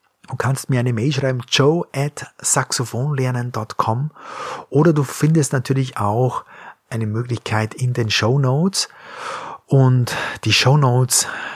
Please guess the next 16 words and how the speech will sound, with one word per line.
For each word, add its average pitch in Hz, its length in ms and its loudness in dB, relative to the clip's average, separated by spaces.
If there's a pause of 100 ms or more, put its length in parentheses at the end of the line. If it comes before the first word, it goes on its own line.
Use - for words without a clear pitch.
(560)
den 98 120 0
Link 143 360 2
zu 127 120 -2
den 101 140 0
Shownotes, 104 360 -2
beziehungsweise 98 480 -4
den 85 220 -4
Weg 175 320 4
zu 110 100 -2
den 80 140 -10
Shownotes, - 440 -10 (520)
den 117 300 4 (440)
gebe 131 320 2 (100)
ich 127 340 0 (160)
dir 117 400 0 (200)
auch - 460 2